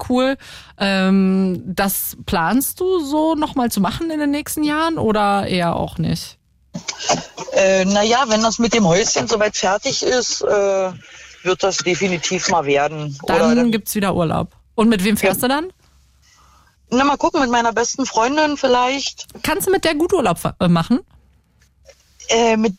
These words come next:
Speaker 2: ihr hab ich noch nicht Urlaub gemacht.
Speaker 1: Ah,
Speaker 2: Aber, äh,
Speaker 1: aber warum vermutest du, dass das klappt?
Speaker 2: Ja, na, weil die ist, äh, auch ein bisschen anders als andere. Also wir sind
Speaker 1: Hm.
Speaker 2: so ein bisschen verrückt.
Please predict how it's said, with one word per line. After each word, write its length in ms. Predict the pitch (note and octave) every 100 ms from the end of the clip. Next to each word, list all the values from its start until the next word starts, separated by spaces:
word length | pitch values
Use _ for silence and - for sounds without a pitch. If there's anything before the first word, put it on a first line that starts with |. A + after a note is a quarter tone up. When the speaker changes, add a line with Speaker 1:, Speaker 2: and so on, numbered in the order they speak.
| -
Speaker 2:
ihr 200 | A3 G3
hab 120 | E4
ich 100 | E4
noch 140 | G#3+ E3+
nicht 160 | F3+
Urlaub 260 | - D#3+ D#3
gemacht. 340 | C#4 F4+ - B3
Speaker 1:
Ah, 40 | F3+ F#3 A3+ - E3+
Speaker 2:
Aber, 80 | F#3+
äh, 60 | F#3+
Speaker 1:
aber 220 | F#3 F#3
warum 200 | G3+ B3
vermutest 480 | B3 A3+ D#4 D#4 -
du, 40 | G3
dass 140 | F3+
das 180 | - -
klappt? 480 | - - - - - _ _ _ _ _ _ _ _ _ _ -
Speaker 2:
Ja, 320 | A#3 G3+ A#3
na, 140 | B3 F#3+
weil 180 | G3
die 140 | G#3 A3
ist, 320 | A3 A3 -
äh, 20 |
auch 440 | A#3+ G#3+ G#3 G#3+ A#3
ein 80 | A#3+
bisschen 260 | A3 A3
anders 300 | F3+ A3+ C4
als 160 | G#3+ -
andere. 540 | F3 B3+ D#4 F4+ F#4+ - -
Also 220 | G3+ G#3+
wir 80 | F#3+
sind 120 | G3
Speaker 1:
Hm. 40 | D#3+
Speaker 2:
so 80 |
ein 20 | G3
bisschen 220 | G3 -
verrückt. 600 | - F3 B3 - - -